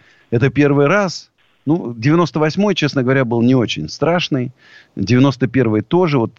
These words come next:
тяжелый был две-, две тысячи восьмой, две тысячи десятый. Вот это ужас. Я два года не спал, я очень сильно переживал. Но это было очень большое падение сверху вниз. Все мечты, ожидания рухнули. Это было, это было страшно.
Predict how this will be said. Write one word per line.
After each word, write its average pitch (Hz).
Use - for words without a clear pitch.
тяжелый 143
был 117
две-, 107
две 113
тысячи 120
восьмой, 131
две 104
тысячи 104
десятый. 78
Вот -
это 107
ужас. 73
Я 90
два 95
года 90
не 87
спал, 139
я 85
очень 92
сильно -
переживал. 87
Но 110
это 95
было 107
очень 87
большое 92
падение 87
сверху 95
вниз. 143
Все -
мечты, 104
ожидания 131
рухнули. 120
Это 110
было, 127
это 123
было 113
страшно. -